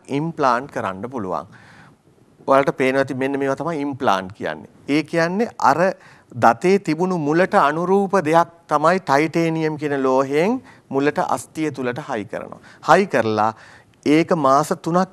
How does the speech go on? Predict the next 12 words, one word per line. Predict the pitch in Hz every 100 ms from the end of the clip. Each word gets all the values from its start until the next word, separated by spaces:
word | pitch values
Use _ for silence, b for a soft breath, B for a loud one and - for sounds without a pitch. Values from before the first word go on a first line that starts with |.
| -
විතර | 156 151 -
අස්තියත් | - 123 - 156 151 147 -
එක්ක | 135 - 139
නෑදෑකමක්, | 123 123 123 127 123 123 120 117
සම්බන්ධකමක් | 117 123 120 120 120 123 120 113
ඇති | 110 117
කරගන්න | 123 117 117 117 113
තියාගන්න | 120 101 87 76 65
ඕනේ. | 69
ඒතර | 113 123
අස්තියයි | 104 107 - 127 120 120
මේ | 113 113